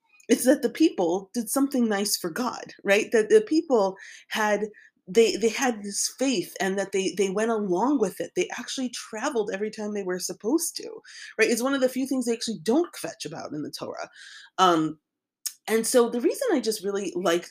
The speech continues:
appreciated this is because, first of all, as we said, it's a way of looking at these, this maseh as a positive, whereas, as we said, at face value, it might have possibility to see it as negative, revisiting an ugly past, et cetera. But that,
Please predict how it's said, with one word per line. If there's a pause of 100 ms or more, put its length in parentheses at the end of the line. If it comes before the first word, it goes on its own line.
appreciated
this
is
because,
first
of
all,
as
we
said, (460)
it's
a
way
of
looking (100)
at (120)
these,
this
maseh
as
a
positive, (160)
whereas, (320)
as
we
said,
at
face
value,
it
might
have
possibility
to
see
it
as
negative,
revisiting
an
ugly
past,
et
cetera. (760)
But
that,